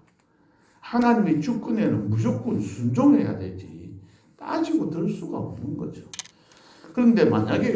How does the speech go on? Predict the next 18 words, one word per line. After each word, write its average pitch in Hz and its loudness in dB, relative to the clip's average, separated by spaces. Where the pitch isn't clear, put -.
하나님의 170 2
뜻에 - 0
맞지 - -4
않게, 254 -2
적합하지 294 2
않게 330 0
산다면 110 0
마지막 113 -2
날 107 -4
하나님 104 -8
앞에 95 -12
심판받을 117 -8
수가, - -16
버려짐 117 -6
당할 95 -14
수가 - -12
있는 - -20
거예요. - -20